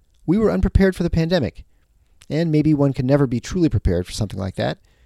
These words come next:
We had fragile supply chains and a lack of personal protective equipment for our medical staff, but most of all,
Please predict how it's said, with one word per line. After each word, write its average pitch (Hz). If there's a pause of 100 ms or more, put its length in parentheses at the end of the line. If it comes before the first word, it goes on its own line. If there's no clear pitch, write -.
(340)
We 156
had 156
fragile 135
supply 127
chains 123
and 120
a 113
lack 107
of 104
personal 107 (480)
protective 175
equipment 113
for 113
our 107
medical 123
staff, 95 (460)
but 175
most 233
of 139
all, 127